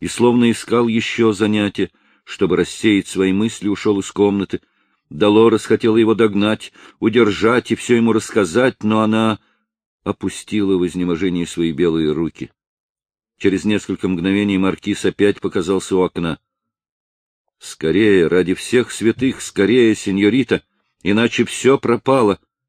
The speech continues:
торопливо прошептал он. Долорес подошла к столу, трясущимися пальцами взяла ключи.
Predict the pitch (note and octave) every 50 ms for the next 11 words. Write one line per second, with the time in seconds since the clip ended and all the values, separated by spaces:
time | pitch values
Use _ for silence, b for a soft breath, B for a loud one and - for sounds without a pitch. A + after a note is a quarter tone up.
0 | _ _ _ _ - F2+ F2 E2+ D#2 - - D#2 F2+ G2+ F#2+ F2+ - - - -
1 | - - - - D#2+ D2+ C#2+ C2+ C2 A#1 A1 _ _ _ _ _ _ _ _ _
2 | _ _ _ _ _ _ _ _ _ _ _ _ _ _ _ _ _ _ _ _
3 | _ _ _ _ _ _ _ _ _ _ _ _ _ _ _ - - D2 F2 G2+
4 | G2 G2 A2 A2+ A2+ G#2 A2 G2+ - - - - - - F#2+ F2+ G2 F2+ - -
5 | G2+ G2+ F#2+ - - - - F#2+ F#2 F#2+ G#2+ G#2 _ _ _ _ _ _ _ _
6 | _ _ _ _ _ _ _ _ _ _ _ _ - F#2 A2 - - - B2+ A2
7 | - - A2+ A2+ A2 - - A2 - - A2 A2+ G#2+ - - - G2 G2+ G2 F2+
8 | D#2 E2+ G2 G2 G2 F#2 - E2 D#2+ D#2 - - - G2+ G2+